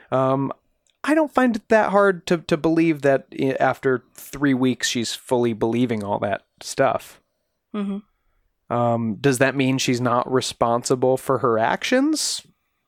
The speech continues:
Speaker 1: I don't know. It's tough.
Speaker 2: Yeah, that's always the big question for me in cult stuff, 'cause I can't, I can't imagine myself doing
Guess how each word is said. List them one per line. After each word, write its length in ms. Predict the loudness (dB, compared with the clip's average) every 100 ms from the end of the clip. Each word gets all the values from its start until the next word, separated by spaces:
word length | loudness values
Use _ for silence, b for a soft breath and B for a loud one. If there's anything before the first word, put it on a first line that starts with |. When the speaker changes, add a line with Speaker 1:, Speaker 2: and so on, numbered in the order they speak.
| _ _ -20 -18 -6
Speaker 1:
I 100 | 0
don't 140 | 4
know. 240 | 4 4 2
It's 140 | 0
tough. 440 | 0 0 -4 -14 _ _ _ _ -20 -8
Speaker 2:
Yeah, 360 | -4 -2 0 0
that's 260 | -2 0
always 340 | 0 2 2 0
the 80 |
big 200 | -4 -4
question 500 | -4 -4 -2 -4 -6
for 160 | -6 -6
me 260 | -4 -4 -6
in 140 | -8
cult 320 | -4 -4 -4
stuff, 320 | -4 -4 -4
'cause 160 | -4 -2
I 100 | -2
can't, 380 | -2 -2 -2 -4 B B B B B B B B
I 60 | -4
can't 220 | 2 4
imagine 520 | 4 4 4 2 2
myself 500 | 0 0 0 -2 -2 -4
doing 540 | -2 -2 -4 -6